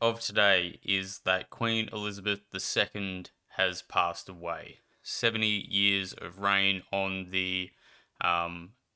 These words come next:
British throne, head of, uh, the English Church.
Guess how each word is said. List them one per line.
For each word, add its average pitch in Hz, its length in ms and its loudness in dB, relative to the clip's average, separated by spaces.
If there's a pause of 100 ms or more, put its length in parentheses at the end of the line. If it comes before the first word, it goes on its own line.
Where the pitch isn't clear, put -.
(100)
British 92 480 -2 (240)
throne, 135 640 2 (480)
head 101 340 0
of, 92 240 0
uh, 90 340 2 (140)
the 92 560 -4
English 90 420 -10
Church. 135 600 4